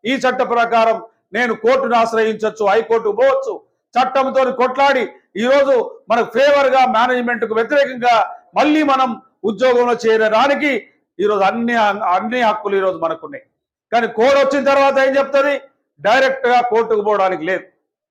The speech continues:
రాజ్ కుమార్ డిస్మిస్ చేస్తే సంప్రదింపుల కమిటీ ఉంటది ఒకటి, union and management లో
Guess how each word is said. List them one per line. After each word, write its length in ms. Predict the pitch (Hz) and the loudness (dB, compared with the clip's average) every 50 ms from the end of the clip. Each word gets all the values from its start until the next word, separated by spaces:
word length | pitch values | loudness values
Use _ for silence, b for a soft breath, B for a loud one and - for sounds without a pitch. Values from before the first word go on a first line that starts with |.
| _ _ 165 | _ _ 0
రాజ్ 260 | 202 240 254 254 254 | 0 0 0 0 -2
కుమార్ 320 | 247 240 247 240 240 240 202 | -2 0 0 0 0 0 -2
డిస్మిస్ 380 | 233 233 175 233 262 226 202 | -4 -4 -4 -4 -4 -2 0
చేస్తే 520 | 262 269 269 269 285 277 277 277 - 277 - - - _ _ _ _ | 0 -2 0 0 2 2 2 2 2 0 -4 -8 -14 _ _ _ _
సంప్రదింపుల 600 | - 247 269 - 285 277 269 277 269 233 269 269 | -2 -2 0 2 2 0 0 0 0 0 -2 -2
కమిటీ 340 | 262 262 269 285 294 269 294 | 0 0 0 0 0 0 0
ఉంటది 300 | 285 277 233 277 277 277 | 0 0 2 2 2 2
ఒకటి, 240 | 254 277 277 247 - - _ _ _ _ _ _ - 175 240 | 2 0 -2 -4 -6 -12 _ _ _ _ _ _ -8 -4 -2
union 240 | 277 277 277 285 277 277 | 0 0 2 2 0 0
and 120 | 277 269 262 262 | 0 -2 0 0
management 460 | 262 269 277 277 277 269 285 277 240 233 | 0 2 2 0 0 0 -2 -2 0 0
లో 300 | 285 285 269 233 - | 0 2 2 0 -2